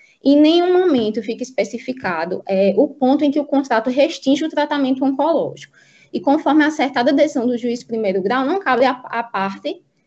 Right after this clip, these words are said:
é, não cabe à Unimed decidir ou limitar, fazer uma interpretação restritiva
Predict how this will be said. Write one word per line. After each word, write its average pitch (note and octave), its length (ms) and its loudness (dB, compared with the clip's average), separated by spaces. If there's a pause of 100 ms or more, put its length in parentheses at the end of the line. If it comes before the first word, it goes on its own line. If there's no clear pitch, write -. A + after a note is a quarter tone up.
(160)
é, F3+ 720 -2
não A#3 220 -2
cabe A3+ 580 0
à G#3 140 -2
Unimed G#3+ 460 0
decidir A#3 640 -2
ou D#4+ 280 4
limitar, C4+ 640 -4 (300)
fazer A3 300 -2
uma G#3+ 60 -4
interpretação A3+ 680 -6
restritiva B3 1040 -2